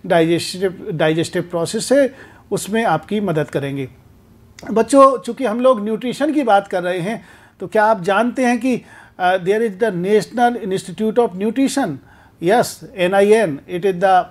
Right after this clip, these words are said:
uh, it is the institute that is, uh, under the Indian Council of Medical Research, that is आईसीएमआर। तो यहाँ पर भोजन के लिए अलग-अलग किस प्रकार का भोजन करना चाहिए या अलग-अलग डाइट और उससे जुड़ी हुई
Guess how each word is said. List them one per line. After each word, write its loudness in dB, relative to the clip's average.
uh, -2
it -4
is -2
the -2
institute -2
that -2
is, -2
uh, -4
under 4
the 4
Indian 2
Council 0
of 2
Medical 2
Research, 2
that -2
is -8
आईसीएमआर। 2
तो -2
यहाँ 2
पर 4
भोजन -2
के 4
लिए 4
अलग-अलग -2
किस -4
प्रकार 0
का -2
भोजन -4
करना -2
चाहिए 2
या 4
अलग-अलग 0
डाइट 2
और 0
उससे -2
जुड़ी 4
हुई 4